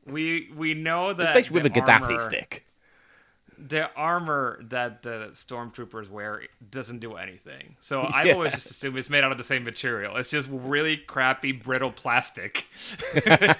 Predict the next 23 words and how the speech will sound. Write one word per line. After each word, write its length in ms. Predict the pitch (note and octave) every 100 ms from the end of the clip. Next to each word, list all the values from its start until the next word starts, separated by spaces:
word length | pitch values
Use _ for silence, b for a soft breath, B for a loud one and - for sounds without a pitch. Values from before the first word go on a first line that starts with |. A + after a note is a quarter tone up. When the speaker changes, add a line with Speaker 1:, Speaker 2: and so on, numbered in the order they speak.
| E3+ - B B B B -
Speaker 1:
'Cause, 760 | - F#3 - G3+ - G#3 E3+
like, 500 | E3 D#3 F3+ D#3 - B B G3+
if, 280 | E3 D#3 D3+
you 140 | E3+ D#3+
know, 320 | D3 C#3 -
i-, 40 | A#2
i-, 840 | - - D#3 D3 _ E3 _ E3+
if 100 | D3+
there 100 | E3+
weren't 320 | F3+ G3 F3+
those, 380 | D#3 D#3 D3 - _ _ _ _
the, 420 | C#3+ C#3 B2+ B2 - _ -
that 200 | B2+ B2+
armor 600 | - C3 C#3 C#3+ C#3+ C3+ - _ _ C3
and 100 | B2+
it 80 |
doesn't 220 | C3 C3+ C3+
even 160 | B2+
stop 600 | - - A2+ A#2+ B2+ - -
a 80 | A2+
blaster 500 | A2+ G#2 A2+ - C3+
bolt, 340 | C#3+ D3 C3
like, 400 | C#3 C3+ _